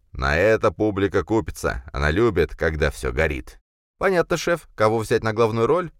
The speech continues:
«Ну этого, накачанного, который играл специалист-подрывника. Шварцмана». «Простите, шеф, но это был Панталоне». «А, ну да. Панталоне так Панталоне. Чёрт с ним, пусть играет».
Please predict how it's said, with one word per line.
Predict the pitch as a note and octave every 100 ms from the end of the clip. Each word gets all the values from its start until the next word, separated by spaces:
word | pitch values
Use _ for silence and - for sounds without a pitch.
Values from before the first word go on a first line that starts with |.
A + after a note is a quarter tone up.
| _ -
«Ну | D2
этого, | G#2 A2+ D#2 A#1
накачанного, | C#2+ F#2 B2 - C#2+ C2
который | D2 F2+ G2+ F#2
играл | G2+ G#2+ E2
специалист-подрывника. | - E2+ G#2 G#2 - - F2 F2 G2 D#2+ A#1 -
Шварцмана». | - - D2 F2+ C#3+ F2 - C2 G1+ G1+ - _ _ _ _
«Простите, | - - F#3 D3
шеф, | - C3+ B2+
но | C#3 D#3+
это | F3+ E3
был | D3+ E3+ D#3+
Панталоне». | - E3+ F3+ D#3 B2 A#2+ B2 _
«А, | - D#2 D2
ну | D2
да. | D#2 B1+ C2 -
Панталоне | E2+ E2 F#2 A#2+ A#2
так | - D#2+
Панталоне. | F2 D#2+ D#2 E2 F#2 C#2
Чёрт | - A2+ A2 -
с |
ним, | D2+ A#1
пусть | - A#2+ -
играет». | D#2 D2+ A#1+ G1+ -